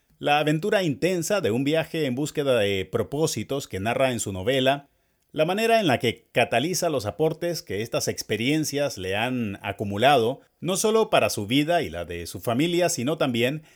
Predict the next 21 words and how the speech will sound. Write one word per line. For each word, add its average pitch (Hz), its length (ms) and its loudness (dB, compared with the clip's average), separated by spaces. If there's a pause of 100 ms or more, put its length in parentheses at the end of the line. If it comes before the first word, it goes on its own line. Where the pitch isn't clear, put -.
(140)
para 139 220 4
dedicarse 160 560 -2
a 156 80 0
liderar 123 420 -2
procesos 147 540 -4
de 127 100 0
transformación 110 760 -2
de 95 100 -4
empresas. 92 640 -6 (440)
De 190 80 -2
todo 185 320 4
esto 160 300 2
conversamos 123 540 0
con 104 160 -6
Diego, 156 380 0
que 110 120 -4
nos 95 220 -8
lleva 131 320 0
por 92 280 -6
México, 117 840 -6
Centroamérica, 110 1120 -2